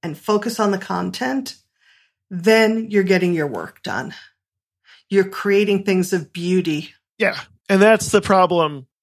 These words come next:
Speaker 2: I used to do, like, I did a Node J S static site generator, <laughs> and it was just, like, I was spending so much time on, like,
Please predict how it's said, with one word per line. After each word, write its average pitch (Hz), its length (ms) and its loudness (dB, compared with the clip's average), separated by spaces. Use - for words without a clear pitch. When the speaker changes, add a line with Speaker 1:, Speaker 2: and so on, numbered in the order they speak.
Speaker 2:
I 190 80 4
used 202 300 0
to 190 100 2
do, 165 360 0
like, 156 240 -4
I 156 120 -2
did 160 180 -2
a 147 60 0
Node 147 300 -2
J 143 240 2
S 143 480 -2
static 143 420 -2
site 147 240 -6
generator, 135 680 -4
<laughs> - 0 -
and 135 120 -10
it 127 80 -12
was 147 200 -8
just, 147 220 -6
like, 151 160 -2
I 156 140 2
was 160 140 0
spending 147 320 -2
so 160 600 2
much 151 300 -4
time 139 420 -8
on, 131 140 -12
like, 135 340 -8